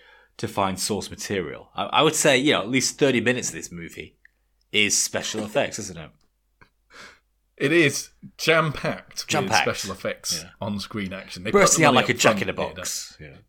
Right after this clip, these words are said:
Speaker 1: Yeah.
Speaker 2: But wait, what is this movie,
Speaker 1: This
Speaker 2: Paul?
Speaker 1: movie is two thousand twelve.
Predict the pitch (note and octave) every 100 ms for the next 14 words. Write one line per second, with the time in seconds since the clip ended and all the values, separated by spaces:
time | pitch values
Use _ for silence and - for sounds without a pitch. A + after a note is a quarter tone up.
0 | _ _ - D3 - _ - F3 - _
1 | A3+ G3+ G2 A#2 A3+ C4+ E3 - G2 D#2+
2 | - C#3+ G#3 D3 D3 - A3 G#3+ E3+ D#3
3 | D#3 B2+ A2+ E3+ C#3+ D2 B1+ -